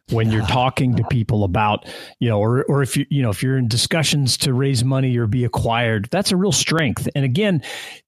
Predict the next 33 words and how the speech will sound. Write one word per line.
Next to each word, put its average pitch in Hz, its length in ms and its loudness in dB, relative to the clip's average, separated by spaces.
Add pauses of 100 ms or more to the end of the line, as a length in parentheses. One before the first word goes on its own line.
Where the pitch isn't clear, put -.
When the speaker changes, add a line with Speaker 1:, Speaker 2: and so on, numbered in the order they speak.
Speaker 1:
these 156 240 0
kind 190 220 0
of 123 100 0
disasters, 135 720 2
if 123 120 -2
you're 135 100 0
planning 190 600 0
for 151 180 0
them, 135 300 2
and, 117 300 0
and 113 200 0 (120)
it, 254 500 -4
it 190 220 0
helps, 196 420 0 (220)
uh, 127 320 2 (480)
keep 196 200 0
you 160 80 4
healthy, 107 400 2
if - 120 -2
you 117 80 2
will, 101 380 2
and, 156 160 2
Speaker 2:
Yeah. 175 120 0
Speaker 1:
and 208 220 2
it 190 60 0
can 214 100 2
make 214 160 2
you 208 60 -2
stronger. 233 480 0
And 135 160 2
you 135 80 2
think 170 220 0
about, 139 280 0